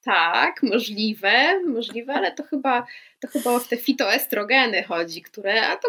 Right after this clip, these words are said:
można sobie czerwoną koniczynę na przykład spożywać. Nie, no, nie, nie sądzę, <laughs> żeby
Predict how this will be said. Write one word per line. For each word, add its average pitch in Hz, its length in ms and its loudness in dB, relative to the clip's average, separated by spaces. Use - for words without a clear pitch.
można 453 260 2
sobie 453 260 -2
czerwoną 311 440 -2
koniczynę 285 480 0
na 165 100 -10
przykład - 300 -12
spożywać. - 480 -10
Nie, 285 420 6
no, 208 80 2
nie, 247 220 2
nie 302 100 2
sądzę, 320 380 4
<laughs> - 100 6
żeby - 340 4